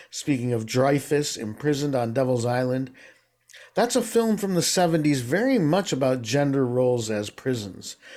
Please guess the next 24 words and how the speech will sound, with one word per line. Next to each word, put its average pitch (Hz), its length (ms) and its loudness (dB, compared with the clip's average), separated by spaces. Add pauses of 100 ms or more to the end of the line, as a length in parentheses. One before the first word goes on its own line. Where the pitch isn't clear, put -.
(300)
It's - 160 -8
all 208 200 4
to 208 80 2
keep 208 320 -2
up 208 140 2
appearances, 139 800 0
isn't 151 340 2
it? 107 220 -2 (240)
The 139 80 -2
fascists - 920 -2
demand 127 600 2 (260)
that 151 260 -2
others 165 480 0
submit 156 480 -6
to 165 140 0
the 147 160 2
imprisonment 147 800 0
they 165 260 4
insist 127 520 -2
is 131 120 -2
a 131 140 0
rightful 147 440 -2
natural 147 460 0
place. 190 580 -2